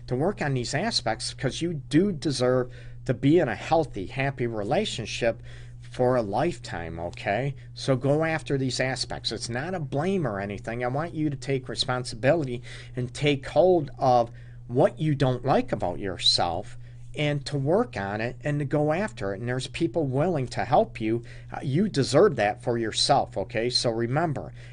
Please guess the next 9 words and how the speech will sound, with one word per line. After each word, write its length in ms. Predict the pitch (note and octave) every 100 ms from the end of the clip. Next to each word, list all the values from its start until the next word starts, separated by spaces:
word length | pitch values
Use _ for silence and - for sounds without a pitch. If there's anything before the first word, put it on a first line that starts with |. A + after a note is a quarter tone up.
| -
have 280 | C#3+ C#3+ -
peace 340 | F3 F3+ -
and 140 | C#3+
love 260 | C#3 D3+ C#3 -
for 180 | A2+
you 360 | G#2 B2 E3 A2
and 180 | G2+ -
for 140 | A#2
yourself 640 | A2 F#2+ - D#3 C#3+ G2+